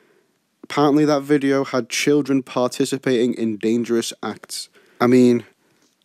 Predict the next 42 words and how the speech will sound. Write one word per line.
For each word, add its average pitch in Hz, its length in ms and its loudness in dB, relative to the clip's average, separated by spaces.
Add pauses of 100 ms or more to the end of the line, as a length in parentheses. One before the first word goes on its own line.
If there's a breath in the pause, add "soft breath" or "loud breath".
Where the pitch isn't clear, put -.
(120)
I 147 160 0
thought 165 240 0
that 156 140 0
rule 135 200 0
was 135 160 -2
reserved 127 420 -2
for - 60 -12
those 123 180 0
shitty 120 320 -2
TikTok - 440 -8
trends 110 240 -4
where 110 40 -6
people 110 240 -2
light 113 200 -4
themselves 110 420 -4
on 107 80 -2
fire 104 400 -6
or, 90 140 -6
like, 87 200 -10
steal 104 320 -6
the 101 100 -10
sink 95 340 -10
or - 20 -6
whatever. 90 400 -10 (240)
But 117 120 0
apparently 131 500 -2
not. 139 260 -4 (480 soft breath)
Apparently 131 480 -2
a 135 80 -2
slowed 139 640 -2
down 139 340 0
video 127 560 -2 (400 soft breath)
of 127 300 -2
a 120 120 -4
baby 127 460 0
making 123 300 -4
a 127 60 -2
funny 131 340 -2
face 131 340 -4
while 135 120 -2
getting 127 260 -4
baptized 113 720 -6